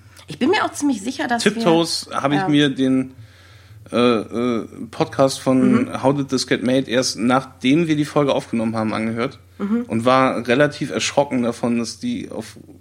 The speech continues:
Speaker 2: viel mehr Sachen gekommen sind, also auf dieselben Sachen eigentlich wie wir.
Speaker 1: Es ist halt
Speaker 2: Das halt noch ein
Speaker 1: Tiptoes,
Speaker 2: bisschen
Speaker 1: ne?
Speaker 2: genauer erkliert haben
Speaker 1: Ja.
Speaker 2: und das in kürzerer Zeit geschafft haben. Innerhalb von fünfundfünfzig
Speaker 1: Ja.
Speaker 2: schlanken Minuten haben sie das durchgekloppt.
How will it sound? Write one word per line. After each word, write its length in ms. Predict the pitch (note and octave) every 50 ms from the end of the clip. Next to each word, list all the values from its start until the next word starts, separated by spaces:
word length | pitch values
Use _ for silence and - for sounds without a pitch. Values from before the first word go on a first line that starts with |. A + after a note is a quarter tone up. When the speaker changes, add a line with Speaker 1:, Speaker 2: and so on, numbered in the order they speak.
| _ _ -
Speaker 2:
viel 300 | - - - - - D3+
mehr 180 | D#3 D#3 E3+ D#3+
Sachen 260 | D#3 D3+ D3+ D#3+ C3+
gekommen 320 | A#2+ - - A#2+ A2+ A#2
sind, 180 | A2 A2+ A2+ G#2+
also 200 | - A#2+ B2+ A#2
auf 100 | A#2+ B2
dieselben 340 | - C#3+ B2 C#3+ D#3+ F3+ D#3+
Sachen 240 | C#3 C#3 C3 C#3+ B2
eigentlich 280 | A#2 B2 B2 A#2 A#2
wie 100 | B2+ B2
wir. 260 | C3+ F3 E3+ C3 D3 - - - _ _ - - - - -
Speaker 1:
Es 140 | - G3+ A#3+
ist 120 | C4 - C#4
halt 80 | B3 D3+
Speaker 2:
Das 80 | C#3+
halt 100 | F3+ F#3+ D#3+
noch 60 | E3+
ein 40 | F3+
Speaker 1:
Tiptoes, 140 | F3 G3 C4
Speaker 2:
bisschen 240 | D4 - - C4 A#3
Speaker 1:
ne? 80 | G3+
Speaker 2:
genauer 240 | F#3+ F#3+ G#3 G#3 F#3
erkliert 360 | E3 E3 - - F#3 F3 -
haben 220 | A#2+ A#2+ B2 F3+ F#3
Speaker 1:
Ja. 80 | G3 -
Speaker 2:
und 140 | B2+ C3 D3
das 140 | C#3+ C#3 A2+
in 140 | C#3 C#3+
kürzerer 360 | C3+ - - - - - D#3 D3
Zeit 220 | - - D#3+ D#3+
geschafft 400 | - - - - - D4+ A#3 A2+
haben. 240 | A#2 A2+ A2+ A2+ A2
Innerhalb 280 | A#2 B2 A#2+ B2 C3+
von 280 | C3 - C3 A#2 A2 A2+
fünfundfünfzig 760 | A2+ - - F3 D#3 - D#3+ D3+ D#3 - C#3+ C#3+ - - - - - -
Speaker 1:
Ja. 180 | G3 F#3 F#3+ G3
Speaker 2:
schlanken 440 | G3+ - C#3 C#3+ C#3+ C#3+ - C#3
Minuten 340 | D3 D3 D3+ D3 A#2+ C3+ C#3+ C3
haben 180 | C3 D3 C#3+
sie 80 | C3+ C3+
das 120 | C3+ C3
durchgekloppt. 560 | - C#3 B2+ - - - - A2+ A2 A2+ -